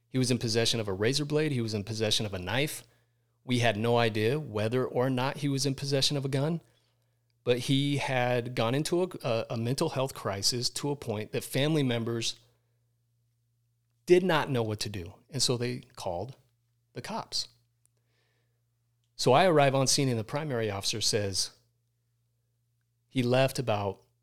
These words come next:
a few minutes before I arrived. Could you go out and circulate?" And so I started circulating for the individual because at that point,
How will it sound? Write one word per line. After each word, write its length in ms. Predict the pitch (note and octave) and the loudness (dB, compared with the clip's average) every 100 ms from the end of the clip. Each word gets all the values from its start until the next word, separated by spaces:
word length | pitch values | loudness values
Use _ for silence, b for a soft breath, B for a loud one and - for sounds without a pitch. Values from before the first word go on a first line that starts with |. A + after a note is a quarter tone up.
| _ _ _ _ _ _ _ _ _ _ _ | _ _ _ _ _ _ _ _ _ _ _
a 60 | C3 | -8
few 220 | - D#3 | 0 4
minutes 280 | D3+ C3+ - | 4 4 0
before 320 | - - A2+ | -6 -4 -2
I 140 | A#2+ | 0
arrived. 480 | C#3+ A2 F2+ F2+ - _ _ _ _ _ _ _ _ _ | 0 0 -4 -6 -12 _ _ _ _ _ _ _ _ _
Could 140 | - A2 | -4 -2
you 80 | |
go 120 | A#2 A2 | 0 -2
out 100 | F#2+ | 0
and 100 | A2 | -2
circulate?" 540 | C3+ C3 F#2+ E2+ - _ _ _ _ _ _ - | -2 -4 -8 -10 -14 _ _ _ _ _ _ -8
And 100 | G2+ | -4
so 140 | G#2 | -2
I 100 | A2 | 0
started 300 | A#2+ A#2 G#2 | 0 -2 0
circulating 560 | - A#2+ A2+ G#2+ F#2+ F2+ | 0 -2 -6 -8 -8 -8
for 140 | G#2 | -10
the 160 | G2+ F#2+ | -10 -8
individual 520 | F#2 F#2+ G2+ A2 B2+ | -6 -8 -6 -8 -8
because 300 | C3+ B2+ A#2 | -8 -4 -2
at 180 | A2+ G#2 | -4 -4
that 160 | E3 - | -8 -8
point, 320 | A2 G2+ | -10 -10